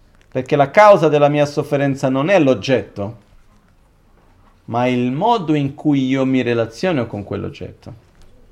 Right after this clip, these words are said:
La causa della felicità non è l'oggetto, ma è un'interdipendenza complessa tra cui il modo in cui io mi relaziono con l'oggetto.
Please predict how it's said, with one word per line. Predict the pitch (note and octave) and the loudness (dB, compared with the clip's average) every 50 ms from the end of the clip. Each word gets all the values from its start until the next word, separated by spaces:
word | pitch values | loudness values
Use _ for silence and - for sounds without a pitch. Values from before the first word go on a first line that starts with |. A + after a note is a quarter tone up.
| _ _ _ _ _ _ _ _ _ _ _ _ _ _ _ _ _ _ _ _ | _ _ _ _ _ _ _ _ _ _ _ _ _ _ _ _ _ _ _ _
La | G#2 G#2+ | -10 -8
causa | - - D#3 D3+ D3 C3+ C3 C3 | 2 6 8 8 8 8 6 0
della | A2+ B2+ B2+ - | 0 2 0 0
felicità | B2 - C3+ A#2+ A#2+ A#2 - - - - D#3+ E3+ F3 E3+ - | 0 0 -4 -4 -4 -6 -8 -14 -2 0 2 2 2 0 -4
non | - C3 B2+ B2+ B2+ | -6 -4 -4 -4 -2
è | C3+ C3 | -2 -2
l'oggetto, | B2 A2+ A2 G#2+ F#2 - E3+ E3 B2 F#2 - - F#2+ F2+ G2 - - _ _ _ _ _ _ _ _ _ _ _ _ _ _ _ _ _ _ _ _ _ _ _ | -2 -4 -4 -6 -4 0 0 0 0 -2 -6 -10 -10 -10 -10 -12 -18 _ _ _ _ _ _ _ _ _ _ _ _ _ _ _ _ _ _ _ _ _ _ _
ma | - D3 F3+ B3 | -6 -4 0 0
è | D3 F#3 A3+ A3 - - - _ _ _ - _ _ _ _ _ _ _ _ | 0 0 0 -2 -6 -12 -20 _ _ _ -20 _ _ _ _ _ _ _ _
un'interdipendenza | - C#3+ D3 D3+ D#3 D3+ E3 D#3+ D#3+ D3+ D#3 D#3 F3 F3 G3 G3+ G3 - G#3 G#3 | -6 -4 -4 -2 -2 -2 -2 -2 -2 -4 -4 -6 -6 -6 -6 -8 -8 -10 -10 -6
complessa | - - E3+ E3+ E3 - - - C4 A#3 G3 - - C#3+ C3+ | -4 -4 -4 -4 -6 -4 -2 0 0 0 0 -2 -4 -6 -6
tra | - - D#3+ E3 D#3+ | -4 -4 -6 -6 -6
cui | E3 - - B3+ A#3+ | -8 -8 -6 -6 -4
il | G3+ F3 | -6 -6
modo | E3+ F3+ G3 G#3+ G3 G3 | -6 -4 -4 -4 -4 -4
in | G3+ F#3 F#3 | -8 -10 -10
cui | - A3 G3 | -10 -10 -8
io | F#3 F#3 | -8 -8
mi | F#3 F#3 F#3+ | -8 -8 -8
relaziono | F3 F3+ F3 E3+ E3 E3 - - - A#3 A#3 F3 B2 G#2+ | -8 -8 -6 -8 -8 -10 -12 -8 -6 -6 -4 -4 -6 -6
con | - G2 F#2 | -8 -8 -8
l'oggetto. | - - - - - - - _ - A#2 | -10 -10 -12 -16 -20 -20 -20 _ -20 -20